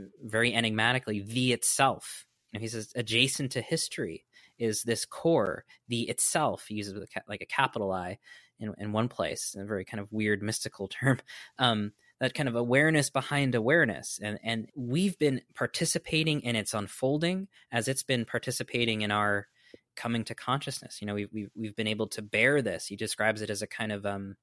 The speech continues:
a joy and a burden to be in time, to be in this unfolding and to deal with everything, you know, life has dealt with. And I think Aurobindo has more of a kind of evolutionary view of this, right? So, like,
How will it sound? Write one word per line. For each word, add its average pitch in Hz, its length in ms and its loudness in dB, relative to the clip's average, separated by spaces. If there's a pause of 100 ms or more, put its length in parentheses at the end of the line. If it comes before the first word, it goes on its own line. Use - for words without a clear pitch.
(220)
a 117 120 -2
joy 139 380 4
and 127 100 2
a - 20 0
burden 117 520 0 (340)
to 107 400 -4 (360)
be 156 280 4
in 123 160 6
time, 95 400 -4 (240)
to 127 80 -8
be 139 240 2
in 151 100 4
this 117 180 2
unfolding 95 640 -4
and 104 180 -4
to 107 100 -6
deal 123 420 0
with 110 420 2 (640)
everything, 127 800 2
you 135 100 0
know, 107 220 2
life 110 420 2
has 113 160 -2
dealt 131 300 2
with. 71 200 -12 (220)
And 113 160 -2
I 131 80 2
think 175 180 0
Aurobindo 151 400 4
has 127 260 2
more 123 200 4
of 113 100 2
a 107 40 2
kind 120 200 -4
of 107 80 -4
evolutionary 117 720 0
view 156 220 4
of 170 100 0
this, 196 340 -4 (220)
right? 117 260 4
So, 117 200 2
like, 101 280 0